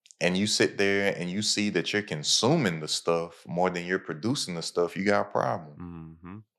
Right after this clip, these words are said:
Speaker 1: That needs to be flipped.
Speaker 2: Mm-hmm.
Speaker 1: So if you sitting there and you on social media for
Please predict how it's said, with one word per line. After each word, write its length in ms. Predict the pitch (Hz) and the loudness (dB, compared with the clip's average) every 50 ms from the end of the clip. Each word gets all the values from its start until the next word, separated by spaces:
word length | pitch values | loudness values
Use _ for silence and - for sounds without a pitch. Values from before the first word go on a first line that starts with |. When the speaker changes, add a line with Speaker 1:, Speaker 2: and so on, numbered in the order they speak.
| _ _ _ _ _ _ _ - | _ _ _ _ _ _ _ 2
Speaker 1:
That 160 | - 87 95 | 4 4 4
needs 200 | 107 110 107 104 | 4 2 0 -2
to 60 | - 101 | -4 -2
be 140 | 92 101 95 | -4 -4 -4
flipped. 460 | - - - 123 127 - - - - _ _ _ _ _ - | -4 -6 -4 -4 -4 -4 -4 -8 -14 _ _ _ _ _ -16
Speaker 2:
Mm-hmm. 640 | - 87 87 87 85 85 85 85 85 85 85 92 104 104 _ _ _ _ _ _ _ _ | -14 -14 -12 -14 -14 -16 -16 -18 -20 -20 -18 -18 -18 -20 _ _ _ _ _ _ _ _
Speaker 1:
So 180 | - - 87 | -2 0 0
if 120 | 85 - 104 | 2 2 2
you 60 | 113 | 2
sitting 320 | 113 - 113 104 - 98 | 4 4 4 4 4 2
there 160 | 101 101 101 | 2 2 2
and 100 | 95 92 | 2 0
you 180 | 95 104 101 92 | -2 0 2 4
on 260 | 95 104 110 110 107 | 6 6 6 4 2
social 340 | - - 95 92 - - 92 | 0 0 0 0 0 -2 -4
media 440 | 90 90 90 87 85 87 85 85 85 | -4 -2 -2 -2 -2 -4 -6 -6 -8
for 280 | - - - 76 71 | -8 -6 -6 -6 -6